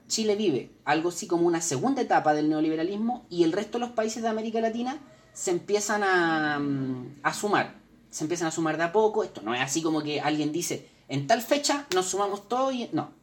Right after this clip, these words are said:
Se empiezan a sumar de a poco, empiezan a implementarse las reformas, etcétera. Y como muy bien observa la compañera,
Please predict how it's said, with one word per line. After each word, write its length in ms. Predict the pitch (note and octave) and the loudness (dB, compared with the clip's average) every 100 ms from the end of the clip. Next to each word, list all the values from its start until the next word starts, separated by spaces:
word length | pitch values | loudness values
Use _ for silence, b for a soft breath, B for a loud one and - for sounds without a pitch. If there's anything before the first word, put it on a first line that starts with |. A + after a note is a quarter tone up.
| _ _ | _ _
Se 120 | D#3+ | -4
empiezan 240 | D#3+ F#3 | -2 -2
a 20 | F3 | -2
sumar 260 | F3 E3+ | 0 2
de 60 | G3 | 0
a 80 | G3 | 2
poco, 420 | A#3 A3+ G#3+ F3+ | 4 4 4 0
empiezan 300 | C#3+ D#3 F3 | -2 -2 -2
a 40 | |
implementarse 560 | E3 D#3 D#3 E3 D#3+ F3+ | 0 0 0 0 -4 -4
las 120 | E3+ | -2
reformas, 600 | E3 - G3+ G3+ G3+ F#4 | -4 -4 0 0 0 -4
etcétera. 380 | F#4 - - - B B B B - | -4 -8 -8 -14 B B B B -6
Y 100 | D3+ | 2
como 200 | F3+ F3+ | 4 6
muy 160 | G#3+ | 4
bien 160 | A#3 B3 | 0 0
observa 380 | A#3 A#3+ A#3+ B3 | 0 2 6 6
la 100 | A#3 | 6
compañera, 680 | A#3+ B3+ B3+ F3 E3 - | 2 2 2 2 2 -2